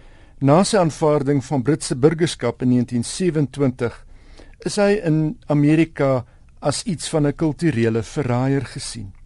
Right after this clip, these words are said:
Thomas Stearns Eliot is op sesentwintig September agtien agentagtig in Saint Louis, Missouri gebore en het die V S A in negentien veertien verlaat om hom in Londen te vestig.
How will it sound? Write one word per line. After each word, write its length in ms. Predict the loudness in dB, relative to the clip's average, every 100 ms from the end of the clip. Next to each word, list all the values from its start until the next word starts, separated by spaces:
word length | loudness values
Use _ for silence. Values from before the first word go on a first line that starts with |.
| -20 -20 -20 -20 -20 -20 -20 -10
Thomas 400 | 2 6 6 4
Stearns 440 | 0 2 4 2 -2
Eliot 640 | -6 0 2 2 0 -16 -20 -8
is 180 | -6 -4
op 120 | -6
sesentwintig 640 | -4 -2 -2 0 -2 -2
September 640 | -4 -8 -2 0 2 0 -6
agtien 460 | -8 -10 -4 -4 -4
agentagtig 840 | -6 -4 -4 0 0 0 -4 -8 -4
in 100 | -6
Saint 320 | -2 -2 0
Louis, 380 | 0 2 2 0
Missouri 500 | -4 -2 0 0 -2
gebore 560 | -6 -4 -2 0 -2 -6 -20 -20 -20 -20 -20 -20 -2
en 160 | 2
het 100 | 4
die 100 | 2
V 260 | -2 0 0
S 120 | -2
A 180 | -2 0
in 80 | 4
negentien 360 | 2 2 -4
veertien 460 | -2 0 0 0 -4
verlaat 540 | -4 -6 -4 -4 -8
om 140 | -4 0
hom 200 | 0 0
in 180 | -2 -2
Londen 420 | 0 0 -2 -4
te 120 | -8
vestig. 640 | -8 -6 -6 -8 -12 -14